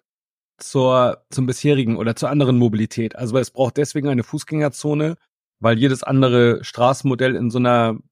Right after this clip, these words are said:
Innenstadt nicht funktioniert. Aber wenn man sich überlegt, man hat in Zukunft nur noch solche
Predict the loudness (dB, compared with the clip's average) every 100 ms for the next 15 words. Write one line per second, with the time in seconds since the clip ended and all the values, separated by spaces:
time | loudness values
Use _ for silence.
0 | _ -4 -2 -4 -4 -4 -8 -8 -8 -6
1 | -4 0 -2 -4 -6 -2 0 0 -2 -4
2 | -6 -6 -6 -6 -6 -6 -10 -4 -6 -2
3 | -2 2 2 2 0 2 0 0